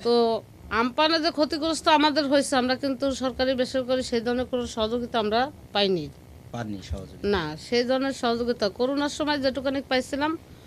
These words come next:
Speaker 1: কিন্তু আমাদের যে সর্বশান্ত হয়ে গেছি আমরা আমপানের সময়, সেই তুলনায় আমরা কোনো সহযোগিতা পাইনি। আর দ্বিতীয়, আমি বিভিন্ন টিভি চ্যানেলে আমি আমার, আহ, প্রধানমন্ত্রীর দৃষ্টিভঙ্গি, মানে,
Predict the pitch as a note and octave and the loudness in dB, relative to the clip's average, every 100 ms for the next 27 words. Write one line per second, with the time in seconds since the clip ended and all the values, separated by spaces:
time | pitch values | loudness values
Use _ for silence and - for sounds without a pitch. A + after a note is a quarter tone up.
0 | - - - A#3+ A#3 B3+ A#3 A#3+ C4 C#4 | -20 -8 0 0 4 4 6 4 4 2
1 | B3+ B3+ C#4+ - B3 B3 C#4 C#4 C4+ C#4+ | 2 0 0 0 0 0 2 2 2 2
2 | C4+ C#4 C#4 - C#4 C4 B3+ B3+ B3 - | 2 2 0 0 0 2 4 4 2 0
3 | A#3 A3 C4 C#4+ - D4 D4+ E4+ - - | -2 0 -2 -2 -2 0 0 -2 -12 -18
4 | - - - - - C#4 C#4 B3+ D4 D4+ | -18 -20 -20 -14 0 6 6 4 2 2
5 | E4 D4+ B3+ A#3 A#3+ A#3 G#3+ A#3 A3+ B3+ | 4 4 4 0 2 0 2 0 0 0
6 | - - F#3 D#3+ D3 - - - - - | -2 0 0 0 -4 -8 -12 -14 -16 -14
7 | - - - - - - - - G#3 G3+ | -14 -14 -14 -14 -14 -14 -14 -6 2 4
8 | G3 F#3+ F3 F#3 F3 F3+ C4 - D#4+ D4+ | 4 2 0 -4 -4 -2 -2 0 2 4
9 | D4 A#3+ C4+ C#4 C#4 C#4 - C4 C4 C#4 | 4 2 2 2 4 2 0 0 0 2
10 | C4 C4 C4+ B3+ A#3+ B3+ C4 B3 A#3+ A#3+ | 2 4 6 6 4 4 4 2 2 2
11 | A#3+ A3+ A#3 G#3+ G#3 F#3 F3+ A#3 C4+ C#4 | 2 2 2 4 2 0 0 0 2 2
12 | C#4 C4+ C#4 C#4+ C#4 A3+ B3+ - C#4 C#4 | 2 0 0 0 -2 0 -2 -2 -2 0
13 | C#4 C#4 C#4 C#4 B3+ - - - - A#3 | 2 2 2 0 -2 -8 -14 -10 -2 0
14 | A#3 A3+ A3 | 4 4 2